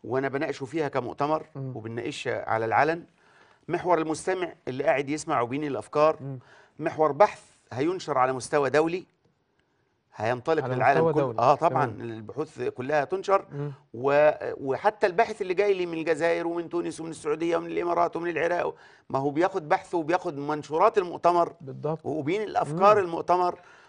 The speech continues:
Speaker 1: وهو
Speaker 2: لدولته.
Speaker 1: راجع. ده
Speaker 2: مم.
Speaker 1: بيرجع يقدم تقرير لمؤسسته.
Speaker 2: ما شاء الله.
Speaker 1: بيرجع يقدم تقرير للمؤسسة.
Speaker 2: الله.
Speaker 1: الحاجات دي كمان بننشرها على الموقع، بنشوفها.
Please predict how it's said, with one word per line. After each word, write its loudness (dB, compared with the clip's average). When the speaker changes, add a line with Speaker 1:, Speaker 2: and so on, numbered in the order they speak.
Speaker 1:
وهو 4
Speaker 2:
لدولته. 8
Speaker 1:
راجع. -10
ده -2
Speaker 2:
مم. -4
Speaker 1:
بيرجع 8
يقدم 2
تقرير 2
لمؤسسته. 0
Speaker 2:
ما -8
شاء -10
الله. -10
Speaker 1:
بيرجع 2
يقدم 0
تقرير -4
للمؤسسة. -4
Speaker 2:
الله. -12
Speaker 1:
الحاجات -2
دي -6
كمان 0
بننشرها -2
على 4
الموقع، -2
بنشوفها. -2